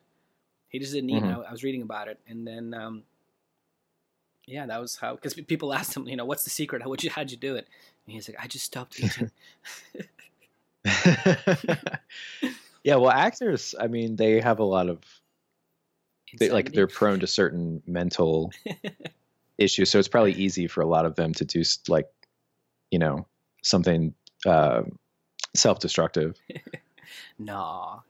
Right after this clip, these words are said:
Speaker 1: yeah, of course not. <laughs> They're fucking crazy, dude. <laughs> Ninety-nine percent of the time. But, um, yeah, but he's a great, fucking great, he's one of my top favorite actors of all time, I think.
Speaker 2: Yeah, for sure.
Speaker 1: Yeah, man. So,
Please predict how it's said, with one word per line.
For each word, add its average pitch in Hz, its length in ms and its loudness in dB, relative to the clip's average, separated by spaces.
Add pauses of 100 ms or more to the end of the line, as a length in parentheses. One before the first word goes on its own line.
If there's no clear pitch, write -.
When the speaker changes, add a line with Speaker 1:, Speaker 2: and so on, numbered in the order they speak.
Speaker 1:
yeah, 107 300 -10 (120)
of - 160 -2
course - 240 0
not. 170 200 4
<laughs> - 560 -2
They're - 160 -4
fucking 127 340 -4
crazy, 107 320 -6
dude. - 220 -10 (680)
<laughs> 226 540 -8
Ninety-nine 113 400 -8
percent 110 300 -8
of 107 40 -8
the 107 60 -8
time. 101 260 -12 (320)
But, 151 220 4
um, 139 400 -4
yeah, 147 180 -4
but 120 260 -8
he's 170 260 0
a 202 40 -2
great, 160 280 0 (280)
fucking 160 380 -4
great, 143 320 -6
he's 165 180 0
one 165 140 -4
of 156 60 -4
my 143 100 -2
top 139 240 -4
favorite 127 320 -6
actors 117 260 -8
of 117 80 -10
all 113 160 -10
time, 107 220 -12
I - 80 -20 (100)
think. - 140 -20 (640)
Speaker 2:
Yeah, 92 180 4
for - 140 -4
sure. - 320 -4 (1160)
Speaker 1:
Yeah, 117 200 -14
man. 101 220 -16 (580)
So, 165 340 0